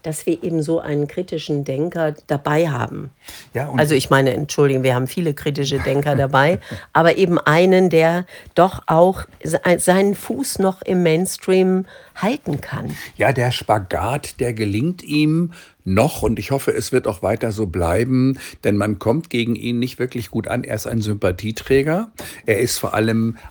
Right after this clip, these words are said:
Speaker 2: einer, der ein eher linkes Gedankengut immer verfolgt hatte. Deshalb wird es schwierig, ihn rauszumerzen, so wie man's mit der Frau Wagenknecht gemacht hat, die ja plötzlich dann von der Linken zur Rechten gemacht wurde,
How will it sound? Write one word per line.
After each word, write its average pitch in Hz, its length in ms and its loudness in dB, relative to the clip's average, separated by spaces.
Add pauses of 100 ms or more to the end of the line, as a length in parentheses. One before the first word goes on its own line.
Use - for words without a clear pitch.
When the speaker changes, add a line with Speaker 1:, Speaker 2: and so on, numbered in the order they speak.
Speaker 2:
einer, 113 460 0
der 107 440 0
ein 104 460 -2 (320)
eher 120 400 2
linkes 208 600 -2
Gedankengut 135 920 -4
immer 95 280 -4
verfolgt 87 540 -10
hatte. 92 200 -8
Deshalb 113 320 -6
wird - 100 -8
es 110 80 -6
schwierig, 151 540 -6
ihn 123 160 -4
rauszumerzen, 113 1120 -4 (200)
so 110 200 -8
wie 120 80 0
man's 117 280 0
mit 117 200 -4
der 110 100 2
Frau 101 380 -6
Wagenknecht 104 580 -4
gemacht 92 380 -6
hat, 101 120 -4
die 110 60 -6
ja 98 140 2
plötzlich 110 500 -8
dann 104 180 -2
von 107 180 -8
der 98 100 -2
Linken 113 500 -6 (200)
zur 110 240 -2
Rechten 135 420 -2
gemacht - 480 -10
wurde, 113 340 0